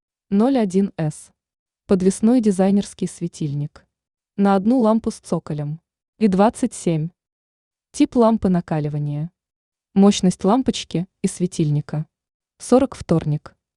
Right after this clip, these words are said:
Площадь освещения. Два метра. Арматура выполнена из металла. Цвет арматуры. Плафона и основной цвет белый.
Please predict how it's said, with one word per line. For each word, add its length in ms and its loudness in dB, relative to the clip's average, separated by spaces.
Площадь 460 2
освещения. 840 -4
Два 320 0
метра. 480 -2
Арматура 540 0
выполнена 540 2
из 100 -4
металла. 520 -6
Цвет 340 0
арматуры. 640 -2
Плафона 640 0
и 60 2
основной 480 2
цвет 340 -4
белый. 480 -6